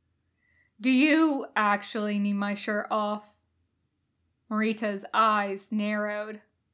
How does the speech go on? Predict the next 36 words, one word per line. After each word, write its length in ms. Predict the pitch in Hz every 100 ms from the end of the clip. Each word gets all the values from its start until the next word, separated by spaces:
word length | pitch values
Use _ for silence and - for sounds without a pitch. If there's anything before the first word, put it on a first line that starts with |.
| _ _ - - 269
"Do 120 | 339
you 680 | 330 247 220 202 202 233 381
want 380 | - 294 320 294
a 80 | 311
shirt 420 | 330 349 294 320 _ _
three 300 | 240 247 247
sizes 520 | 247 247 240 226 233
too 240 | - 285 233
big 380 | 202 208 214 294
under 280 | 233 220 214
the 160 | 214
arms 400 | - 220 214 262
and 180 | 294 269 254
armor 400 | 240 214 220 233
two 220 | - 277
inches 320 | 269 262 285
loose 480 | 277 285 302 208 208
in 140 | 247
the 80 | 240
gut? 480 | 254 285 202 76 - _ - - _ -
Those 300 | - 427 285
Jonin 460 | 233 302 302 294 240
uniforms 600 | 214 208 202 226 214 214
are 100 | 226
barely 440 | 220 214 208 202
tailored 540 | 208 - 269 208 202 208
at 100 | 208
all. 540 | 285 294 - - _ _
Shirt 560 | - - 403 226 - - _
comes 400 | - - 285 262
off. 600 | 285 330 233 - - - _ _ _ _ _
You 140 | 233
can 220 | 214 269
keep 300 | 262 269 226
the 80 | -
mask." 640 | 277 262 185 - - -